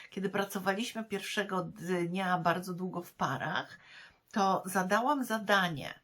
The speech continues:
że słuchaj, następnego dnia rano zrób tej osobie, z którą pracowałeś uprzednio, zrób jakąś niespodziankę.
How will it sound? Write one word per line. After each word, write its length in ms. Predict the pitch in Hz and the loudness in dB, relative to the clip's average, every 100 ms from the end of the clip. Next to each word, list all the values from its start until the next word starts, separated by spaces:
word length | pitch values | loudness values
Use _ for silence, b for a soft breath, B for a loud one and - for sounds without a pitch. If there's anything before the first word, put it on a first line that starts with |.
| b b b b | b b b b
że 160 | - 208 | -6 -4
słuchaj, 600 | 208 208 180 - - - _ _ _ _ | -2 -4 -4 -2 -4 -6 _ _ _ _
następnego 680 | 170 170 - 180 - 262 247 | -4 -4 -4 -4 -2 -2 -2
dnia 420 | 240 185 190 175 | -4 -4 -2 -2
rano 640 | 156 156 143 147 165 262 - _ - | 0 0 0 -2 -4 -6 -10 _ -10
zrób 440 | 196 185 254 269 | -2 0 0 0
tej 220 | 233 202 | 0 2
osobie, 480 | 196 185 226 233 190 | 0 -2 0 0 -4
z 80 | - | -8
którą 320 | - 180 160 | -6 -4 -4
pracowałeś 920 | - 196 202 190 170 185 170 156 - B B B B - | -6 -8 -6 -6 -4 -2 -2 -6 -10 B B B B -4
uprzednio, 920 | 214 - - 180 160 160 180 233 294 B B 202 | -2 -2 0 0 0 -4 -4 -4 -6 B B -6
zrób 540 | 170 185 220 285 - | -2 0 0 -2 -4
jakąś 560 | 214 226 - 208 202 208 | -2 -2 -4 -8 -8 -6
niespodziankę. 1120 | 190 185 - 180 156 139 87 - - - | -6 -6 -8 -8 -6 -6 -6 -10 -14 -14